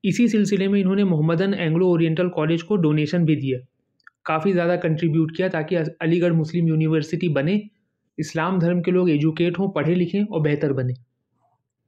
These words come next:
She built a vast city called शाहजहानाबाद after her।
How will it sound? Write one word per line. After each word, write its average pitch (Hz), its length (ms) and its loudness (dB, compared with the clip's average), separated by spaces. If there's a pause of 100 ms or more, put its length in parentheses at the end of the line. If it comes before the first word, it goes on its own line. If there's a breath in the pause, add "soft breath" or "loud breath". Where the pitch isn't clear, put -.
(600)
She 202 180 2
built 202 220 4
a 190 120 2
vast 180 460 -2
city 190 220 0 (840)
called 185 160 4
शाहजहानाबाद 165 840 0
after 143 320 -2
her। 160 120 -2